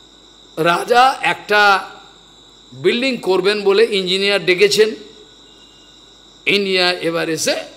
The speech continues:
বিল্ডিং করছেন সব কিছু। বিল্ডিং কারোর সঙ্গে পরামর্শ, ইঞ্জিনিয়ার এসছে কার সঙ্গে পরামর্শ, ও তো সবই জানে। একদিন যখন বিল্ডিং অনেকটা হয়ে গেছে, বৈখানস গোস্বামী মহারাজ বললেন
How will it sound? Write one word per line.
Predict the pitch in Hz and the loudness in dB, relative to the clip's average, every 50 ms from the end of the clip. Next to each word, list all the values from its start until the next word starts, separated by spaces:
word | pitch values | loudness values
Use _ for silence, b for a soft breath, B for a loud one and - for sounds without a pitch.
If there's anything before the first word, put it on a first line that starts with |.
| - - - - - - | -20 -20 -20 -20 -20 -14
বিল্ডিং | 127 143 151 156 156 165 160 139 - - - | -8 -8 -6 -4 -4 -6 -6 -8 -12 -10 -10
করছেন | 165 156 156 - 226 214 196 | -8 -8 -4 -4 -4 -4 -2
সব | - 196 190 190 | -6 -8 -8 -8
কিছু। | - 208 - - 285 277 277 285 - - - - - - - - - - _ - - - - - - - - - - _ _ _ _ _ - _ - - - - - - - - - - _ _ - | -10 -12 -10 -6 -6 -6 -6 -8 -10 -16 -20 -20 -20 -20 -20 -20 -20 -20 _ -20 -20 -20 -20 -20 -20 -20 -20 -20 -20 _ _ _ _ _ -20 _ -20 -20 -20 -20 -20 -20 -20 -20 -20 -20 _ _ -6
বিল্ডিং | 139 165 202 220 214 220 233 233 233 240 269 - - - - - - - - - - - - - - - - - - _ _ _ - - | 0 2 2 4 4 2 2 2 0 -6 -10 -14 -18 -20 -20 -20 -20 -20 -20 -20 -20 -20 -20 -20 -20 -20 -20 -20 -20 _ _ _ -10 -6
কারোর | 160 165 175 | -2 0 0
সঙ্গে | 170 - 190 196 190 180 | 0 -2 -4 -4 -4 -4
পরামর্শ, | 123 143 165 175 185 208 208 - - 233 - | -2 -2 0 0 0 0 -2 -4 -6 -6 -4
ইঞ্জিনিয়ার | 262 269 277 285 302 302 311 311 302 294 | -4 -4 -2 0 0 0 2 2 2 2
এসছে | 277 - - 277 254 | 0 2 2 2 0
কার | - - 240 240 | 2 0 -2 -4
সঙ্গে | - - 220 214 185 | -2 -2 -4 -4 -4
পরামর্শ, | 160 147 147 139 131 117 107 - | -4 -4 -4 -4 -6 -8 -12 -12
ও | - 131 180 | -12 -10 -8
তো | - 254 220 | -6 -6 -6
সবই | - - 226 247 262 247 | -2 -2 -2 -2 -2 0
জানে। | 196 202 185 170 160 151 - - - - - - - _ - - _ _ - _ _ _ _ _ _ - - - _ _ _ _ - | 2 2 2 0 -2 -6 -10 -16 -20 -20 -20 -20 -20 _ -20 -20 _ _ -20 _ _ _ _ _ _ -20 -20 -20 _ _ _ _ -4
একদিন | 143 165 165 151 151 202 214 208 | -4 -2 -2 -2 -4 -6 -4 -2
যখন | 196 190 165 139 190 185 175 | -2 -2 -2 -2 -4 -6 -6
বিল্ডিং | 156 165 165 170 180 185 180 - | -6 -6 -4 -4 -4 -6 -6 -6
অনেকটা | 139 151 180 190 - - 208 170 | -6 -6 -6 -6 -6 -6 -6 -6
হয়ে | 127 139 160 175 175 | -4 -2 -2 -2 0
গেছে, | 185 190 180 - 233 247 - - - - - - - - - - - - - - _ - _ - - - - - 120 | -2 -2 -2 0 -2 -2 -2 -4 -8 -20 -20 -20 -20 -20 -20 -20 -20 -20 -20 -20 _ -20 _ -20 -20 -20 -20 -10 -6
বৈখানস | 139 156 156 151 180 190 190 190 180 | -4 -4 -4 -6 -8 -8 -8 -8 -6
গোস্বামী | 185 180 - - 190 185 180 | -8 -8 -6 -6 -8 -8 -8
মহারাজ | 180 175 170 170 170 165 | -8 -8 -8 -6 -6 -8
বললেন | 151 143 147 147 156 180 185 180 | -6 -6 -6 -4 -4 -4 -4 -6